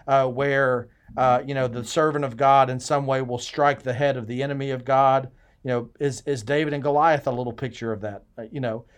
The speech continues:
especially if you, uh, when we get to talking about the Nephilim in Genesis six and how that,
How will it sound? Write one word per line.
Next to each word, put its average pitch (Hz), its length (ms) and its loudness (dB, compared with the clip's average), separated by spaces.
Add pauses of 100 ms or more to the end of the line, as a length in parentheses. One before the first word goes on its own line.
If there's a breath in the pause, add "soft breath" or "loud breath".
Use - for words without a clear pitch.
(120 soft breath)
especially 156 460 -2
if 123 80 -6
you, 127 140 -8 (220)
uh, 123 220 -4
when 139 220 -6
we 131 80 -4
get 139 160 -4
to - 100 -20
talking 135 360 0
about 123 280 -2
the 123 80 -8
Nephilim 127 560 -4
in 117 100 -4
Genesis 123 460 -8
six - 400 -8 (300 soft breath)
and 123 120 -6
how 131 180 4
that, 127 280 0